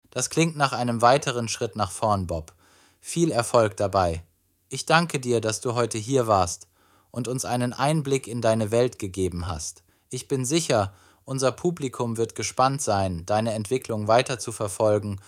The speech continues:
und Teil deiner zukünftigen Projekte zu sein. Es war eine faszinierende Entdeckungsreise durch die Möglichkeiten und Herausforderungen von künstlicher Intelligenz im Bereich des Humors. Danke, dass du uns gezeigt hast,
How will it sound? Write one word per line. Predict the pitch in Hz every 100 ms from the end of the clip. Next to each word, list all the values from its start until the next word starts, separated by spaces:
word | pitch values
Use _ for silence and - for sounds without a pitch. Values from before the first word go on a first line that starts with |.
| - _
und | - 113 -
Teil | 135 131 117
deiner | 104 104 104
zukünftigen | - 151 - 117 104 113 107 101
Projekte | 110 117 - 104
zu | 98 107
sein. | 101 104 98 87 85 _ _ _ _ _ -
Es | 104 -
war | 123
eine | 113 113
faszinierende | - 120 - - 117 160 156 139
Entdeckungsreise | 110 107 104 98 90 - 78 76 76 80 - _ -
durch | 101 -
die | 101
Möglichkeiten | 107 - 107 - 117 110 110 104 -
und | 104 98 -
Herausforderungen | 101 90 110 - 110 107 95 101 101 101 - - - _
von | - 95
künstlicher | 123 123 113 104 90
Intelligenz | 95 95 92 90 98 113 - - -
im | 107
Bereich | 98 90 101 98
des | 90 -
Humors. | 104 95 76 - - _ _ _ _ _ _ _ -
Danke, | 123 156 156
dass | 135 -
du | 123
uns | 127 -
gezeigt | 104 - 123 127 -
hast, | 101 98 -